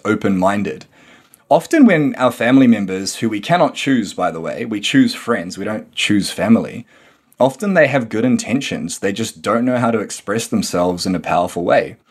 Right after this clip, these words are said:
which is probably why they're not successful business owners. And they work at Bunnings selling snags or whatever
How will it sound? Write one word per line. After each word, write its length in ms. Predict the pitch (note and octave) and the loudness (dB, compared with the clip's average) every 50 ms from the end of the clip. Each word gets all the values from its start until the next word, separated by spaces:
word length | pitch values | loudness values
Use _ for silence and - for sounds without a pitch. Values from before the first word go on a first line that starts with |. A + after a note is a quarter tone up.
| _ - | _ -6
which 160 | - A#2+ A#2+ | -4 -4 -4
is 80 | C#3+ C3+ | -6 -4
probably 280 | - E3 D#3+ D#3 E3+ | -2 0 0 2 2
why 220 | D#3+ C#3+ C#3+ D3 D3 | 4 4 4 4 4
they're 240 | C3 D3 E3 A3 C4 | 4 4 4 6 6
not 340 | A#3 A2+ F#2+ - - - | 4 4 2 -4 -8 -10
successful 560 | - - A2+ G2 - - A2+ G2+ - - G#2 F#2 | -10 -8 -6 -6 -4 -2 -2 -2 -2 -2 -2 -2
business 420 | E2 F#2+ F2+ E2 F#2 F#2 - - | 0 -2 -2 -2 -2 -4 -2 -2
owners. 420 | F#2 F2+ F2+ E2+ D#2 E2 F#2 - - - | -4 -4 -4 -4 -8 -10 -12 -14 -8 -2
And 140 | A#2+ B2+ C3 | 2 4 6
they 140 | D3 F3+ F#3 | 6 6 4
work 320 | C#3 A#2 A2 G#2 G2 - | 4 4 2 2 0 -4
at 200 | G#2 F2 D2+ - _ _ _ _ _ - | -6 -6 -6 -10 _ _ _ _ _ -12
Bunnings 500 | - G2 G2+ A2+ A2+ G#2 G2+ G2 F#2 F#2 F2+ - - - | -4 0 2 2 2 2 -2 -6 -6 -8 -8 -10 -12 -12
selling 360 | - - - A#2 G2+ F#2+ F#2+ F#2 | -10 -4 -2 -2 -2 -2 -4 -6
snags 540 | - - A2+ G2+ F2+ D#2+ D2 C#2+ - - | -6 -4 -2 -2 -2 -2 -4 -8 -12 -10
or 140 | - A2 G#2 | -8 -4 -2
whatever 500 | G2 F#2+ F#2+ F#2 G2 F#2 F#2 F2+ F2 F2+ | -2 -2 0 -2 0 0 0 0 -2 -4